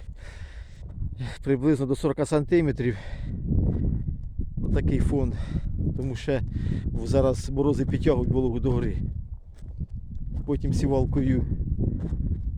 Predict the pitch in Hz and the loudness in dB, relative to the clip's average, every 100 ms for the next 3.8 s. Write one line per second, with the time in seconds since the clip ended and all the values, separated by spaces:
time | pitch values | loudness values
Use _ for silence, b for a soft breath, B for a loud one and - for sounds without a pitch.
0 | - - - - - - - - 131 127 | -2 -2 -2 -2 -2 0 0 0 -2 -2
1 | 131 127 120 - - - - - - B | -2 0 -2 -2 -4 -2 -4 -4 -4 B
2 | B 131 135 - 135 127 - 123 143 135 | B -2 -2 -2 -2 0 0 2 2 0
3 | 160 127 - 120 117 127 117 | -2 -2 -2 -4 0 0 0